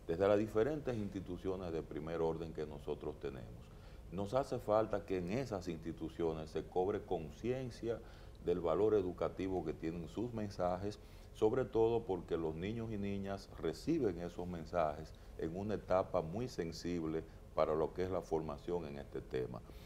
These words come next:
Nosotros le llamamos a una, a esa estrategia, la estrategia de modelamiento positivo. Si las estrategias de modelamiento siguen siendo negativas, ¿eh? socializando el sexismo, el machismo,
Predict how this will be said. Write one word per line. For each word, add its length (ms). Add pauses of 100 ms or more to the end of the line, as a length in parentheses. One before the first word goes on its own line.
(640)
Nosotros 520
le 120
llamamos 560
a 80
una, 360
a 60
esa 180
estrategia, 800 (100)
la 180
estrategia 580
de 100
modelamiento 840
positivo. 840 (500)
Si 300
las 180
estrategias 560
de 100
modelamiento 800
siguen 360
siendo 360
negativas, 680 (440)
¿eh? 240 (200)
socializando 920
el 80
sexismo, 1000
el 60
machismo, 920